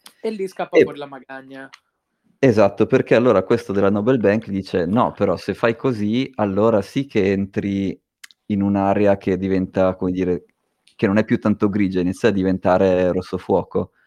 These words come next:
Speaker 1: Ma certo,
Speaker 2: perché
Speaker 1: perché
Speaker 2: tu
Speaker 1: ora,
Speaker 2: stai promettendo
Speaker 1: eh,
Speaker 2: da una parte", eh.
Speaker 1: perché, eh, non è che avevano un billion in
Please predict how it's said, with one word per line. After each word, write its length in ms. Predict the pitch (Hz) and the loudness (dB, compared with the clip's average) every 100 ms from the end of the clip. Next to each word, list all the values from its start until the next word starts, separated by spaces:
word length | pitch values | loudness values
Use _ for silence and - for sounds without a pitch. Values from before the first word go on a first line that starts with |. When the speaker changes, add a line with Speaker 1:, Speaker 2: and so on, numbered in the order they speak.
| _ _ _ | _ _ _
Speaker 1:
Ma 100 | 156 | -4
certo, 160 | - | -4
Speaker 2:
perché 140 | 196 104 | 0 0
Speaker 1:
perché 180 | 95 156 | 0 -4
Speaker 2:
tu 60 | |
Speaker 1:
ora, 80 | 156 | -8
Speaker 2:
stai 180 | - 98 | -4 -4
promettendo 680 | - 101 101 - 123 120 107 | 0 0 0 0 0 2 2
Speaker 1:
eh, 40 | |
Speaker 2:
da 100 | 95 | 0
una 180 | 87 87 | -2 -4
parte", 720 | - 110 113 - 131 135 - - | 0 0 0 -4 -4 -4 -6 -10
eh. 200 | 101 - _ _ _ _ _ _ | -10 -10 _ _ _ _ _ _
Speaker 1:
perché, 320 | _ 160 - | _ -20 -18
eh, 460 | 151 143 156 151 156 | -18 -16 -14 -12 -12
non 140 | 151 | -14
è 60 | 180 | -14
che 60 | 196 | -12
avevano 380 | 156 151 151 143 | -12 -14 -14 -14
un 260 | 165 147 139 | -16 -16 -18
billion 800 | _ - 143 156 160 151 139 139 | _ -20 -18 -16 -16 -16 -16 -18
in 600 | 135 139 135 135 135 127 | -20 -20 -20 -18 -18 -18